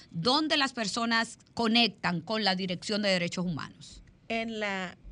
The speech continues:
Speaker 2: bueno, realmente pueden llam-,
Speaker 1: Departamento.
Speaker 2: el, el Departamento de Derechos Humanos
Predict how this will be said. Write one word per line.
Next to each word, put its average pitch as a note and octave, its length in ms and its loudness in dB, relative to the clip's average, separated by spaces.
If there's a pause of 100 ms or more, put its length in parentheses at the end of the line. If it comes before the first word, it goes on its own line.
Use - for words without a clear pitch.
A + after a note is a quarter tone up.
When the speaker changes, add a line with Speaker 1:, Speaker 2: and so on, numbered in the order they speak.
Speaker 2:
bueno, F3 300 0
realmente A#3+ 460 -2
pueden A#3+ 180 2
llam-, A#3+ 140 6
Speaker 1:
Departamento. F#3 600 4
Speaker 2:
el, G#3 320 0
el A#3 120 2
Departamento A3+ 560 -2
de D4+ 80 2
Derechos B3+ 400 -6
Humanos G#3+ 480 -4